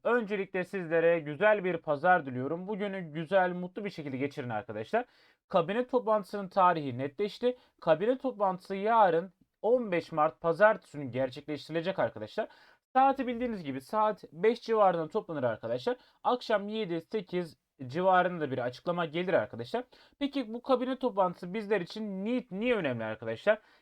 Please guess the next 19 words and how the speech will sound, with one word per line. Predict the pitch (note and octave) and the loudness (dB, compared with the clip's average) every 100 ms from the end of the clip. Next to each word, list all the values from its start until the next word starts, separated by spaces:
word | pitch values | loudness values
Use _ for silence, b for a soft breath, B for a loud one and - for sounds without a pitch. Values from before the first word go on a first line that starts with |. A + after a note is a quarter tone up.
| b | b
Niye | D#3 A3+ A#3 | -6 -4 -4
bu | |
kabine | - A3 F3+ F3+ | -2 -2 0 -4
toplantısını | F3 C#3 C#3 B2+ B2 | -4 -4 -4 -4 -10
önemsiyoruz? | G#2+ C3+ D#3 - C3 G#3+ - b b _ | -6 -4 -6 -6 -4 -4 -8 b b _
Çünkü | C#4+ C4+ B3 F#3+ G3+ _ - | -6 -6 -4 -6 -6 _ -6
ülkemizdeki | F3+ F#3 A#3+ A#3 G#3+ G#3+ G3+ | -6 -4 -4 -4 -8 -6 -4
risk | A3+ B3 - | -6 -4 0
haritası | A3 F3+ F#3 A3+ E3 | 0 0 -6 -4 -2
değişecek | D#3+ D#3+ F#3+ G3+ | -2 -2 -4 0
arkadaşlar. | D#3 A#2+ A2 A2+ G#3+ B3+ b b | 0 0 -6 -2 -2 -2 b b
Bildiğiniz | G3+ A3+ A3 B3 B3 | -6 -4 -2 -4 -4
gibi | A3+ A3 A3 - | -4 0 -2 -2
ülkemiz | F#3 F#3 A3+ A3 A3+ F#3 | -8 -6 -4 -4 -4 -8
illeri | F3 F#3 F#3+ F3+ D#3+ | -8 -6 -2 -2 -2
renk | D#3+ G#3+ | -2 -2
renk | G#3 F#3+ G3 | -2 -4 -4
birbirinden | F#3 E3+ D#3+ | -4 -4 -4
ayrılmıştı | B2+ A#2 C3 D#3 F#3+ - B3+ | -2 -2 -2 -2 -6 -6 -6